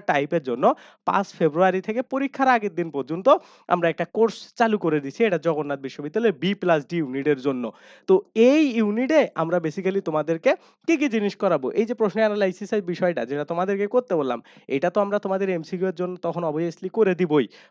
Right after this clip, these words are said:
পাশাপাশি যে জায়গাগুলা থেকে এই এগারো টাইপের প্রশ্ন আসতেছে বা এই এগারো টাইপের একদম স্পেসিফিক যে জায়গাগুলো থেকে প্রশ্ন আসতে পারে, এমন জায়গাগুলা ধরে ধরে আমরা তোমাদেরকে সুন্দর করে পড়ায় দিব। ওকে, তো এইটা তোমার খুবই একটা ইফেক্টিভ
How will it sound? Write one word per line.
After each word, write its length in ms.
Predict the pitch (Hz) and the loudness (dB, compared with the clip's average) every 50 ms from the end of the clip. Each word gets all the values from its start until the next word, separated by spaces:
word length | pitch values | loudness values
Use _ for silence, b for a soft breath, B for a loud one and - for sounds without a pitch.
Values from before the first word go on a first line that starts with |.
| _ - | _ -4
পাশাপাশি 320 | 143 139 - 170 160 190 190 - 262 233 156 123 - | -4 -4 -4 -6 -6 -6 -6 -6 -6 -8 -8 -6 -6
যে 100 | 151 165 156 143 | -4 -4 -2 -2
জায়গাগুলা 520 | 147 127 131 135 165 185 190 190 196 202 196 - - | -2 -2 0 0 0 0 0 0 -2 -2 -2 -2 -4
থেকে 160 | 208 208 262 269 b b b b - - | -2 0 0 0 b b b b -2 0
এই 80 | 202 226 220 208 | 2 4 4 2
এগারো 220 | 180 190 196 190 190 175 | 0 0 -2 -2 -2 0
টাইপের 260 | 165 175 180 202 190 185 | 0 0 0 -2 -4 -4
প্রশ্ন 200 | 185 165 - - 190 185 170 | -4 -6 -4 -2 -2 -2 -2
আসতেছে 360 | - - - - 160 - - 113 117 | -2 -4 -6 -6 -6 -6 -6 -4 -4
বা 80 | 127 135 127 b b b b b - 196 | -4 -4 -4 b b b b b 2 4
এই 60 | 214 202 202 | 4 4 4
এগারো 200 | 185 190 190 196 185 175 | 2 0 -2 -2 0 0
টাইপের 280 | 175 190 196 196 240 - - 208 | 0 0 0 0 -2 0 0 -2
একদম 220 | 214 196 196 220 208 208 185 - | -2 -2 -4 -4 -4 -4 -6 -8
স্পেসিফিক 480 | - - 240 247 240 - 262 254 247 180 160 | -2 0 0 0 0 -2 -4 -6 -6 -4 -4
যে 60 | 180 170 | -2 0
জায়গাগুলো 280 | 175 170 180 185 202 208 196 | 0 0 0 0 -2 -4 -4
থেকে 120 | 226 226 208 | -4 -4 -4
প্রশ্ন 160 | 190 180 - - - 165 | -6 -8 -6 -8 -8 -8
আসতে 260 | 170 - - _ - 285 - | -8 -10 0 _ 4 4 4
পারে, 160 | 190 151 117 - b b b b b b b _ - 208 | 4 0 0 -2 b b b b b b b _ -2 0
এমন 160 | 220 233 254 254 214 170 | 2 4 4 4 4 2
জায়গাগুলা 400 | 156 139 143 156 160 208 254 285 220 147 | 2 2 0 -2 -2 -2 -2 -2 -2 -4
ধরে 180 | - 123 127 143 143 | -8 -8 -6 -6 -4
ধরে 140 | 147 175 240 285 311 - | -2 -2 0 0 -2 -4
আমরা 160 | 135 127 123 120 | -6 -8 -8 -6
তোমাদেরকে 420 | 127 120 120 117 120 117 123 - - 381 b b b b - - | -6 -6 -6 -6 -8 -6 -4 -4 -4 -4 b b b b -8 -6
সুন্দর 260 | 175 151 143 143 135 131 123 | -6 -4 -2 -2 -4 -2 -2
করে 120 | 135 139 135 - | -4 -4 -2 -2
পড়ায় 280 | 139 127 123 123 120 117 | -2 -2 0 -2 -2 -4
দিব। 120 | 123 110 - b b b - | -8 -10 -12 b b b 0
ওকে, 140 | 226 277 320 b b b b b - | 2 2 2 b b b b b -4
তো 40 | 170 151 - _ - 220 226 | -4 -4 -4 _ 2 4 4
এইটা 200 | 226 190 254 277 294 - - | 4 4 2 2 2 0 -2
তোমার 200 | 185 156 175 208 208 - - | -2 -2 -2 -2 -4 -6 -6
খুবই 220 | - - 220 202 262 262 | -4 -2 0 2 2 2
একটা 140 | 220 - 226 214 170 143 | 2 2 0 -2 -2 -2
ইফেক্টিভ 360 | 127 - 156 139 _ - 269 | -4 -6 -8 -6 _ -4 -4